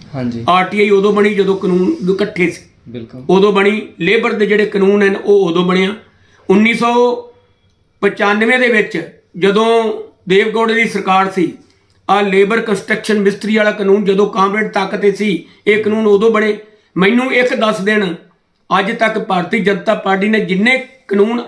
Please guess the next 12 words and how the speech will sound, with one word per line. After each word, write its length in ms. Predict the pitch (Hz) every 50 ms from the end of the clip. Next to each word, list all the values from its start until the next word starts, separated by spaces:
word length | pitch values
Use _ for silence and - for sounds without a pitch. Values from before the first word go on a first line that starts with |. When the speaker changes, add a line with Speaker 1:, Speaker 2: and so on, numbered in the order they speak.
| 220 226
Speaker 2:
ਅਮੈਂਡਮੈਂਟ 480 | 226 226 233 233 254 254 254 262 220
ਕਰਨ 240 | - - 220 208 208
ਦਾ 80 | 214 202
ਯ-, 200 | 190 208 196 190 - - - _ -
ਯਤਨ 240 | 175 190 - 214 208
ਕੀਤਾ, 320 | 185 208 196 - 220 214
ਚਾਹੇ 160 | 208 208 202 196
ਉਹ 80 | 190
ਖੇਤੀ 300 | - - 160 165 - 208
ਦਾ 80 | 202 214
ਕਾਨੂੰਨ 340 | - 214 208 220 220 226 214
ਹੈ, 100 | 220